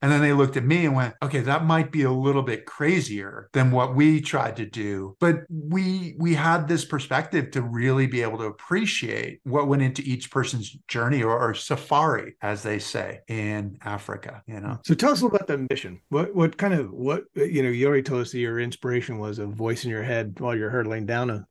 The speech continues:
Speaker 2: a mountain to, you know, go climb a big one. Tell us about the mission. What, what is it, what were you trying to illuminate there?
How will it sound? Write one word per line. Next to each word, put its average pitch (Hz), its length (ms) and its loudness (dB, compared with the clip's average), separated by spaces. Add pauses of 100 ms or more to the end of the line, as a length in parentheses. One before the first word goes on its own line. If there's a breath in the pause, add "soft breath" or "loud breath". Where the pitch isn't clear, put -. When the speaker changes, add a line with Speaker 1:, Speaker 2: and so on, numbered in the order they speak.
Speaker 2:
a 107 120 -4
mountain 107 500 -6
to, 107 200 -4 (160)
you 117 100 -4
know, 104 100 -6
go 110 200 -4
climb 120 220 -4
a 104 60 -4
big 131 160 2
one. 117 200 -2 (560 loud breath)
Tell 190 140 2
us 175 120 2
about 139 220 4
the 127 60 -4
mission. 101 340 -6
What, 117 140 -4
what 139 280 2
is 123 180 4
it, 101 120 -4
what 139 160 2
were 143 60 0
you 117 140 2
trying 104 400 -4
to 98 500 -4
illuminate 92 500 -6
there? 80 240 -10